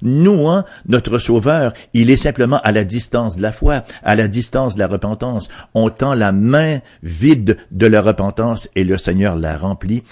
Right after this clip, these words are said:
de sa grâce et de sa paix. Alors, une invitation à recevoir le grand salut que le Christ a opéré par sa mort, par sa vie et par sa résurrection en cette période de Noël. Eh bien, voilà.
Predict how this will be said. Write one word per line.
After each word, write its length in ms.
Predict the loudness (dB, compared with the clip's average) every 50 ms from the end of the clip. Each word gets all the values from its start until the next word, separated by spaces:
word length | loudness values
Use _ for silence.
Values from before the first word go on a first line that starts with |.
| -20 -20 -10
de 160 | -4 -2 -2 -2
sa 220 | 0 -2 -4 -4
grâce 360 | -4 -8 -8 -8 -8 -8 -10
et 80 | -10 -10
de 140 | -10 -10 -10
sa 160 | -10 -10 -10
paix. 140 | -6 -6 -4
Alors, 200 | -4 -4 -6 -6 -10 -20 -14 _
une 200 | -2 0 0 0
invitation 640 | 0 -2 -2 -4 -2 -2 -2 -4 -4 -4 -4 -4 -4 -6 -10 -14 -10 -6
à 140 | -4 -4 -2
recevoir 520 | -2 -4 -4 -4 -6 -4 -4 -4 -4 -2
le 140 | -4 -6 -6
grand 360 | -8 -8 -8 -6 -4 -4 -4
salut 360 | -4 -2 -2 -2 -2 -2 -4
que 100 | -4 -6
le 140 | -6 -6 -6
Christ 340 | -8 -8 -8 -8 -8 -6 -6
a 80 | -6 -6
opéré 420 | -6 -6 -6 -6 -4 -6 -8 -8 -10 -14 -20 -10 -4 -2
par 160 | -2 -2 -2
sa 160 | 0 0 0 0 -2 -8 -8 -2
mort, 340 | 0 2 2 2 2 0 0
par 160 | -2 -2 0
sa 180 | 0 -2 -2 -2
vie 180 | -2 -4 -6 -6 -8 -14 -8
et 120 | -4 -4 -2
par 180 | -2 -2 -2
sa 140 | -2 -2 -2
résurrection 580 | -2 -2 -4 -4 -6 -8 -10 -10 -10 -10 -10 -10 -10 -16 _ -12
en 100 | -10 -8
cette 220 | -6 -6 -8 -8 -8
période 340 | -10 -10 -10 -8 -10 -10
de 100 | -12 -12
Noël. 460 | -14 -16 -16 -18 -18 -20 -20 -20 -20 -20 _ _ -2 -2
Eh 60 | -2
bien, 160 | 0 0 -4
voilà. 220 | -6 -8 -12 -20